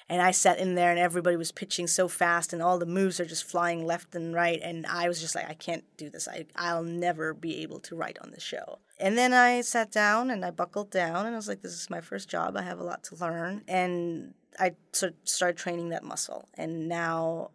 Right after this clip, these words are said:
it comes much easier to me to pitch procedural moves for a crime procedural. And, and I don't say this in a bitter way. I think as a T V writer,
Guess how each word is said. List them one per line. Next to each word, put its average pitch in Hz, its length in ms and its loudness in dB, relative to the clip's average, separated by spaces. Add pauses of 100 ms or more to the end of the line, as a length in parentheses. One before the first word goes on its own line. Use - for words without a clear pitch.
it 170 140 -12 (160)
comes 170 240 -6
much 170 200 -6
easier 170 360 -2
to - 160 -8
me 160 460 -4
to 160 260 -10
pitch - 580 -4
procedural 160 580 -2
moves 170 440 -6
for 151 160 -8
a - 20 -8
crime 156 260 -6
procedural. 151 640 -6 (160)
And, 160 140 -8
and 175 120 0
I 175 80 6
don't 180 200 4
say 180 180 2
this 165 240 0
in 165 80 -4
a 160 80 -4
bitter 160 340 0
way. 269 280 -4
I 214 80 -6
think 180 320 -8
as 165 80 -6
a 165 60 -4
T - 200 -8
V 196 160 0
writer, 165 640 0